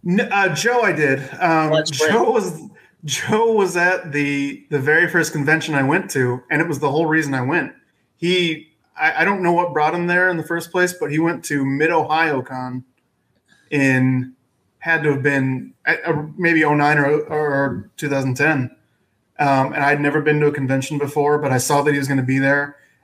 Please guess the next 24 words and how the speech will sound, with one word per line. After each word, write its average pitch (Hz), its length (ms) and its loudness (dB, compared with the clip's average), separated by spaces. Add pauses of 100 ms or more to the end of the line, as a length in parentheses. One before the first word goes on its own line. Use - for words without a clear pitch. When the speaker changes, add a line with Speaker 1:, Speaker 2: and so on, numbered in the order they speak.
(160)
Speaker 1:
And 135 440 2
this 151 180 0
was, - 320 -12
it 190 160 0
must 180 200 0
have - 80 -6
been 147 80 2
shortly 156 360 2
after 131 540 -2 (260)
Wieringo 143 420 0
passed, 127 340 -2
because 135 460 -2 (200)
I 147 60 0
remember 147 300 2
thinking, 151 380 0
like, 127 280 -2 (460)
"I 147 100 0
gotta - 180 2
meet 151 180 0
these 135 160 -4
guys 139 260 0
while 123 120 0
I 110 100 -4
can." 131 460 -4